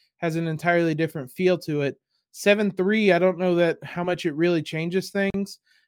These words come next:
It almost feels like a bit of a win for Penn State's defense to hold them to a field goal, especially how deep they returned it.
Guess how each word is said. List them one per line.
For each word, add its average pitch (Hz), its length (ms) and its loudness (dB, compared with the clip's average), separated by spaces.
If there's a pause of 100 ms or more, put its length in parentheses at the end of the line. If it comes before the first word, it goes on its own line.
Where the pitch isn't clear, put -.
It 160 80 -4
almost 202 300 2
feels 190 200 2
like 180 140 2
a 151 80 -2
bit 170 160 0
of 170 80 0
a 160 80 4
win 160 320 0
for 175 160 -6
Penn 165 240 -6
State's 156 320 -6
defense 185 460 -4
to 147 100 -4
hold 165 300 -2
them 190 240 0
to 190 160 0
a 185 40 0
field 190 300 -2
goal, 196 320 -2 (560)
especially 160 540 -2
how 160 140 2
deep 156 340 -6
they 156 100 -2
returned 151 460 -4
it. 160 180 4